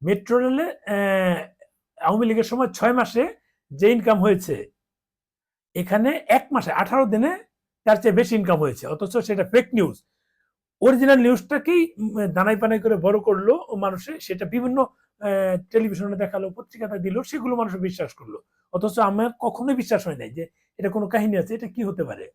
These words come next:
অসম্ভব বিষয়। মানে এত টাকা খেয়ে ফেলবে এই আওয়ামী লীগ সরকার, এটা কেউ, উম, ধরতে পারে না, বুঝবে না। এক জায়গায় বিশ টাকা, আহ, আহ, কাজ তারা দশ টাকা খেয়ে দশ টাকায় করেছে, কিন্তু বিশ টাকার কাজ উনিশ টাকা খেয়ে তো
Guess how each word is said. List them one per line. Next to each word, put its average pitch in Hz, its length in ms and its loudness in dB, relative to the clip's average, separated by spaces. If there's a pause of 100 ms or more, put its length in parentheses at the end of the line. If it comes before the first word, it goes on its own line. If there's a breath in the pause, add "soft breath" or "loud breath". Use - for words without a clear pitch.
অসম্ভব 180 440 -4
বিষয়। 110 360 -14 (640 soft breath)
মানে 214 120 0
এত 262 200 0
টাকা 247 240 4
খেয়ে 233 240 4
ফেলবে 175 420 2 (540)
এই 175 280 2
আওয়ামী 180 220 0
লীগ 180 100 2
সরকার, 175 420 -2 (320)
এটা 190 120 2
কেউ, 208 220 2
উম, 196 360 -4
ধরতে 180 320 -2
পারে 202 180 2
না, 190 60 -2
বুঝবে 180 340 -2
না। 139 260 -8 (480)
এক 196 200 -2
জায়গায় 226 260 2
বিশ 220 200 -4
টাকা, 240 260 2
আহ, 220 440 4
আহ, 180 300 0
কাজ 240 400 0
তারা 202 340 0 (340)
দশ 214 200 0
টাকা 226 200 0
খেয়ে 214 180 0
দশ 202 160 -2
টাকায় 190 220 -2
করেছে, 180 400 -6
কিন্তু 151 200 -12
বিশ 190 140 -8
টাকার 226 220 -2
কাজ 220 200 -2
উনিশ 240 220 -4
টাকা 247 200 2
খেয়ে 226 140 0
তো 220 120 -2